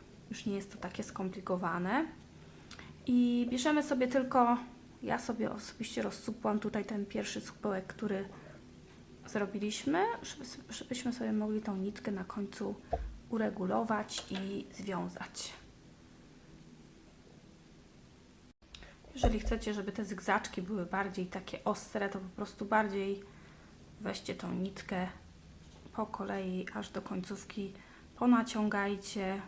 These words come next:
kilka razy. Nie jest to Prosta rzecz, ale da się zrobić.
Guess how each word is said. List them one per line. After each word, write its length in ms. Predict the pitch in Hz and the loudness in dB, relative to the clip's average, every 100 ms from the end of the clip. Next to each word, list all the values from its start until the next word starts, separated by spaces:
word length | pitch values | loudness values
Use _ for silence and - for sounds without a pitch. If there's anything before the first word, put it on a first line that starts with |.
| - - - - - - - - | -12 -20 -20 -20 -20 -20 -20 -20
kilka 400 | - - 190 202 | -10 -6 -4 -2
razy. 500 | 190 180 185 - 202 208 - - - - - - - - - | 0 2 0 -2 -2 -2 -6 -20 -20 -20 -20 -20 -20 -20 -6
Nie 160 | 233 - | -4 -2
jest 240 | - - | -4 -8
to 200 | - - - - - - - - - - | -8 -10 -12 -20 -20 -20 -20 -20 -20 -12
Prosta 500 | 240 240 240 - 220 | -4 -2 -2 0 2
rzecz, 340 | 214 220 220 - | 4 2 0 -6
ale 200 | 214 202 | -6 -4
da 140 | 190 208 | -2 -2
się 160 | - | -4
zrobić. 720 | 190 202 202 214 262 262 - | -2 -2 0 0 0 -2 -8